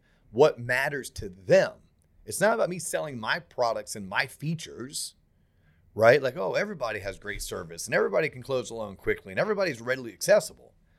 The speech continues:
Let's not make it about me. Let's make it about you. Let me figure out what makes you tick. That's why I try to coach loan officers specifically. Like, when you meet with somebody, think of yourself as a journalist for the New York Times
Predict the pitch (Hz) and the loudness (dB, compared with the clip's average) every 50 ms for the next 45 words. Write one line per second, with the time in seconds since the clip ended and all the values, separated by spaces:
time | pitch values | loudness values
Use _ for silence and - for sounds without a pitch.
0 | _ _ _ _ - 131 - - 196 - 170 180 175 170 147 120 117 107 101 98 | _ _ _ _ -2 -2 -2 -2 -4 -2 -2 -2 -2 -4 -2 0 0 0 0 -2
1 | 95 95 - - 123 139 131 - 117 110 101 92 95 107 160 180 147 92 82 80 | -8 -12 -10 -10 -10 -8 -8 -4 -4 -4 -4 -4 -6 -4 -4 -2 -2 -4 -6 -12
2 | - _ _ _ _ _ _ _ - 127 165 160 180 170 170 156 135 135 135 139 | -20 _ _ _ _ _ _ _ -4 -4 -4 -4 -4 0 0 0 0 0 -2 -6
3 | 139 - - 135 160 - - - - - _ _ _ _ _ _ _ _ _ _ | -8 -12 -12 -12 -14 -16 -18 -20 -20 -20 _ _ _ _ _ _ _ _ _ _
4 | _ _ 127 139 - 170 151 143 - - 151 147 147 147 - 139 117 - 107 117 | _ _ 0 0 2 2 2 2 2 2 2 2 2 2 -2 -4 -4 -2 -2 -2
5 | 143 170 160 131 120 - - - 110 98 - - 104 - - - 196 196 - 123 | -2 0 -2 -4 -6 -6 -10 -12 -14 -14 -14 -12 -12 -8 -4 -4 -4 -4 -6 -12
6 | 107 107 104 101 101 101 98 - - _ _ _ _ _ _ - 117 131 160 175 | -12 -12 -8 -2 -2 -2 -2 -2 -6 _ _ _ _ _ _ -8 -4 -2 -2 0
7 | 156 165 202 196 180 160 - 180 160 151 135 143 143 143 135 - - 160 156 - | 0 0 -2 -2 -6 -6 -4 -4 -4 -2 0 0 0 -2 -4 -6 -8 -8 -8 -10
8 | 160 147 147 - - 147 135 127 127 101 101 92 95 95 - - 113 156 180 139 | -12 -10 -6 0 2 2 2 2 -2 -6 -6 -12 -16 -12 -4 -2 -2 -2 -2 -6
9 | - - - - - 117 104 101 98 113 147 151 131 113 - - - 165 180 104 | -10 -14 -18 -14 -14 -12 -10 -10 -8 -6 -4 -2 -2 -2 -2 -2 -2 -2 -2 -2
10 | - - - - - - | -8 -12 -14 -14 -14 -14